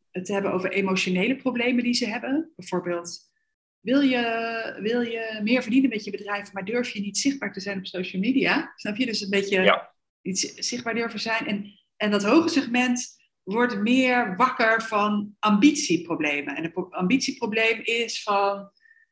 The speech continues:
Speaker 1: Jeetje, zie je jezelf, ehm, steeds harder werken om dat inkomensplafond te doorbreken. Maar, en weet je gewoon niet wat je nog meer kan doen.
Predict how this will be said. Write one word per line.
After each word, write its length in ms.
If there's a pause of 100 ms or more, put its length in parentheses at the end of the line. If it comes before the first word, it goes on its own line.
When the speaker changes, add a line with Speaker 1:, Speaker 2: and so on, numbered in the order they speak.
(500)
Speaker 1:
Jeetje, 480
zie 200
je 60
jezelf, 720
ehm, 560 (280)
steeds 540
harder 280
werken 920
om 80
dat 140
inkomensplafond 800
te 80
doorbreken. 960 (120)
Maar, 360
en 120
weet 180
je 80
gewoon 180
niet 160
wat 160
je 80
nog 140
meer 360
kan 220
doen. 440